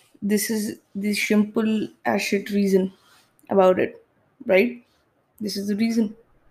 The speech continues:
And every day I have this, um, calendar on my fridge, like, sort of a magnet, where I write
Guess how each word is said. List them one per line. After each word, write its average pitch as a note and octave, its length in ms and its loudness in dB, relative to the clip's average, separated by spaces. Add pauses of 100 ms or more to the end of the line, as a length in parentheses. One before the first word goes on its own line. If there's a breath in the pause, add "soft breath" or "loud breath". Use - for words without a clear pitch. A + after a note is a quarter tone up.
(800)
And F#3+ 420 4 (960 loud breath)
every A#3 380 4
day A3 260 2
I G3 140 0
have F#3+ 280 2
this, F#3+ 440 2
um, F#3 340 0 (760)
calendar G#3+ 440 4
on A3 180 4
my G#3+ 80 2
fridge, G#3+ 320 -2
like, F#3+ 220 2
sort G3+ 180 0
of G3+ 140 0
a G#3 40 -2
magnet, G3 520 0
where G3+ 280 2
I G3 80 6
write F#3+ 320 0